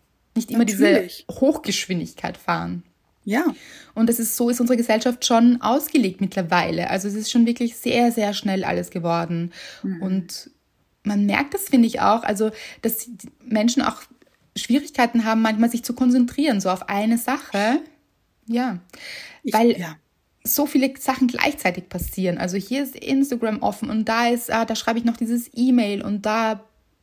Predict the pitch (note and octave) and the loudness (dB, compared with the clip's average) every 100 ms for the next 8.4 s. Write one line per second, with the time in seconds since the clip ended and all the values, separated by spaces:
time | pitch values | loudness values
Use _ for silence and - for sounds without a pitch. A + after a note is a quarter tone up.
0 | - - - A#3 - A3 A3 _ _ - | -14 -10 -8 -8 -6 -6 -8 _ _ 0
1 | A#3 E4+ F#4+ G#3 E3+ - - A3 A3 A3 | 4 4 2 -4 -6 -6 -2 2 2 -2
2 | - - - A#3+ C#4+ - - - A#3+ B3 | -12 -12 0 4 4 2 -8 6 6 8
3 | C4+ A#3+ B3+ C#4 D4+ - G#3+ G3 A3+ A3 | 4 2 2 4 2 4 2 2 0 2
4 | B3+ - B3+ C4 A#3+ A#3+ A#3 - A3+ B3 | 2 2 2 2 2 2 -2 -4 0 2
5 | B3 - B3+ - A#3 A#3+ B3+ - C4+ C#4 | 2 2 0 2 0 0 -2 0 2 4
6 | A#3+ A#3+ - - - A#3 A3+ A#3 A3+ C#4 | 2 0 -4 -10 -4 -4 0 2 4 4
7 | C#4+ - - F#3 C4+ E4+ C#4+ G3+ G3 F#3 | 2 -10 -4 2 2 2 0 0 0 0
8 | F3 F3 A3 - | 0 2 0 -2